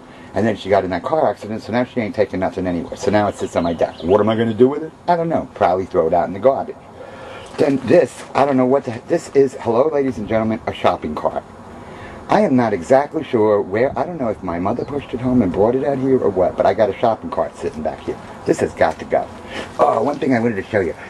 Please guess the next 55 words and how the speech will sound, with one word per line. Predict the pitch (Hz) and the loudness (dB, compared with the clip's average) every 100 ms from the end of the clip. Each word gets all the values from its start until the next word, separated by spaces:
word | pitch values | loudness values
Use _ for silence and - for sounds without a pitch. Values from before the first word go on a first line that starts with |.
| - | -6
I'm | 85 | -6
so | - 123 | 2 2
happy. | 117 107 101 80 | 2 -2 -2 0
Last | 104 131 165 - | 2 2 -2 -6
year, | 104 | -4
this | 117 143 | -2 0
is | 165 | 0
what | 123 123 | 2 0
you | 110 | 0
call | - 104 | 0 0
a | 92 | 0
curly | - - 139 147 139 | -4 -2 0 0 -2
willow. | 104 92 113 113 87 67 - - - - - - | -4 -2 0 2 0 -4 -14 -16 -16 -16 -16 -8
And | 95 95 | -4 2
last | 113 151 165 - | 2 0 -4 -4
year, | 110 98 95 92 | 0 2 2 0
um, | 90 87 90 - - - - - | -6 -4 -4 -8 -12 -18 -18 -2
it | 135 - | -2 0
croaked | - 151 104 107 | 0 2 0 2
really | 113 127 117 | 2 4 2
early | - 113 123 | 2 0 -2
'cause | - - | -4 -8
I | 92 | -4
went | 107 107 | -2 -2
away | 95 85 127 | 0 2 0
for | 127 127 | 0 -4
a | |
couple | - - 131 | -2 -4 -2
days, | 131 135 131 - - - - - - | 2 2 0 -6 -10 -10 -12 -10 -2
and, | 110 98 | -2 -2
uh, | 62 - | -6 -8
and, | 92 95 95 | -6 -2 -2
um, | 87 90 | -2 -2
my | 90 | -2
mom | 95 110 120 | 0 0 0
didn't | 110 92 80 | 0 -2 -4
water | 85 101 120 160 190 | 0 2 2 2 0
it, | 185 - - - - | -2 -6 -16 -16 -4
and | 117 | -2
it | 98 | 0
dried | 110 107 104 | 2 2 2
out | 107 113 | 2 0
and | 98 | -2
it | 95 | -6
croaked, | - 98 - | 0 -2 -2
and | 92 | -4
I | 95 | -4
thought, | - 90 - | 0 -2 0
"Well, | 101 | 0
that's | 113 - | 0 -2
the | 107 | -8
end | 95 | -4
of | 90 | -2
that, | 87 | -2
it's | 78 | -4